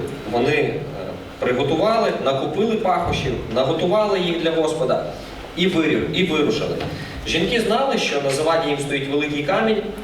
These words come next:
вони не знали, як з ним справитись, але зробили крок віри. Приготували, що могли, і пішли. Часто в нашому житті, е,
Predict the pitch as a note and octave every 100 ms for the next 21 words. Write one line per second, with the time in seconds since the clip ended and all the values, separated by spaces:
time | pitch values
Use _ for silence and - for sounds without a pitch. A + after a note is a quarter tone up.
0 | - D3+ E3+ E3 D#3 E3 E3 D3 C#3 B2
1 | B2+ - - - - C3+ C3+ C3+ - A#3
2 | A#3 F#3+ E3+ - - - - - - -
3 | - C3+ D3 - E3 E3 A#3+ G3+ E3+ E3
4 | E3+ A#2+ G#2 - - - - - - -
5 | C3+ C3+ D3+ E3 F#3+ F3 D#3+ - A3+ D3
6 | C#3+ F#3 G#3+ - - - - - - G#2
7 | F#2 - - - - - - - - -
8 | - - - - - - - - - -
9 | - C4 B3+ G3+ E5 - G3+ F#3+ F3 F3+
10 | B3+ D4+ F4 - - - - C3 B2 A#2